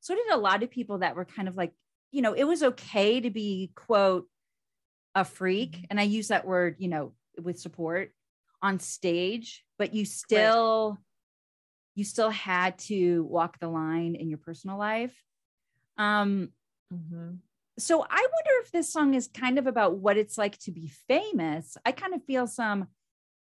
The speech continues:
Speaker 1: hey, if I was just a normal guy, maybe my sexuality wouldn't be such a big deal. But he's like, "Is this real life? Is this really happening? Like, I'm famous. I'm caught in a landslide.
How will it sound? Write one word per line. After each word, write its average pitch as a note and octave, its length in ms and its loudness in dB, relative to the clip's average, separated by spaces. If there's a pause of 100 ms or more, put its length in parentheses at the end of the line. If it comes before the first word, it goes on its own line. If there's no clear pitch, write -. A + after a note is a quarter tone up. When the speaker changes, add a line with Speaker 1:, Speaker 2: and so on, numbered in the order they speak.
(180)
Speaker 1:
hey, F4 180 2
if E4+ 120 2
I E4 80 6
was F4+ 140 4
just F#4+ 180 -4
a D4+ 60 2
normal B3+ 360 2
guy, G#3 420 2
maybe F#3+ 280 -2
my F#3+ 140 -2
sexuality F3 560 -6
wouldn't D3+ 220 -4
be D#3 100 -6
such D#3 240 -12
a C#3+ 40 -20
big C#3+ 220 -10
deal. F3+ 300 -2
But D#3 160 -6
he's F3+ 120 -4
like, F3 160 -2
"Is F3 140 -6
this G4+ 240 -6
real G4 180 -2
life? G#3 260 0
Is A3+ 120 -4
this E4 180 -8
really D#4+ 200 -4
happening? D4+ 580 -2
Like, A3 260 -2
I'm F#3 120 -2
famous. A#3+ 580 -2
I'm G3 120 -2
caught G#3+ 200 -4
in E3 80 -6
a D#3 60 -4
landslide. B3 800 -2